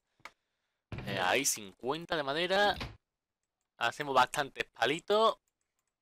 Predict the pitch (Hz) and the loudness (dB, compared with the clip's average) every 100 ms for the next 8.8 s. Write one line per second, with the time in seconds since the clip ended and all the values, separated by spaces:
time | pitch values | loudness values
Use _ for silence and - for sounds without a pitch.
0 | _ _ _ _ _ _ _ _ _ _ | _ _ _ _ _ _ _ _ _ _
1 | _ _ _ _ 139 139 135 123 - 160 | _ _ _ _ -2 0 0 0 -4 -6
2 | 220 185 156 135 - 160 240 247 247 - | -4 -2 -4 -6 -10 -6 -6 -6 -8 -12
3 | _ _ _ _ _ _ - 160 - - | _ _ _ _ _ _ 0 2 0 -2
4 | 123 120 - 220 233 240 - - 143 123 | 0 0 0 -2 -2 -2 -4 -2 0 0
5 | 110 147 156 151 _ 131 117 117 180 196 | -2 -2 0 0 _ -4 -4 -6 -6 -2
6 | 214 214 - 151 143 135 135 127 127 120 | 2 2 2 0 2 0 -2 0 2 2
7 | - _ _ _ - 139 147 143 - - | -2 _ _ _ -10 4 6 6 4 -2
8 | - 135 131 123 113 123 151 175 | 2 2 2 0 0 -2 -2 -2